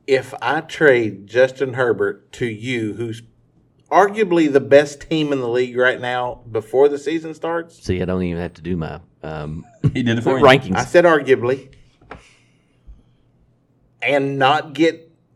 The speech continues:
Speaker 1: Joe Burrow back in return at least.
Speaker 3: That's also what I said to you, Wes. <laughs>
Speaker 1: There is no,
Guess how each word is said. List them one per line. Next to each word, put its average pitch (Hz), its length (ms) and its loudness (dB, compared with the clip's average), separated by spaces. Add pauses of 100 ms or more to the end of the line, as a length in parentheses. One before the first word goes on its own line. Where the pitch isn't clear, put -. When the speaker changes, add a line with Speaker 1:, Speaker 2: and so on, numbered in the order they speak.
Speaker 1:
Joe 147 320 6
Burrow 147 400 6
back 143 320 2
in 139 120 0
return 135 440 2
at 120 140 2
least. 151 560 0
Speaker 3:
That's - 200 -6
also 104 280 2
what 98 140 0
I 98 80 2
said 98 220 -4
to 101 60 -4
you, 113 200 -4
Wes. - 360 -4
<laughs> - 60 -12 (480)
Speaker 1:
There 175 280 6
is 175 160 2
no, 180 680 8